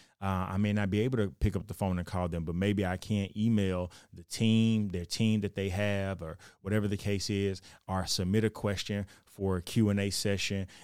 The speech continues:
And, um, you know, um, I value their time, so I really wanna get to the point.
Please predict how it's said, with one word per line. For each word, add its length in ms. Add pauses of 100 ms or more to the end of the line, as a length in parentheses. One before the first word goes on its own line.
(140)
And, 440 (400)
um, 800 (220)
you 120
know, 640
um, 640 (180)
I 140
value 500
their 220
time, 360
so 120
I 60
really 220
wanna 200
get 160
to 100
the 80
point. 360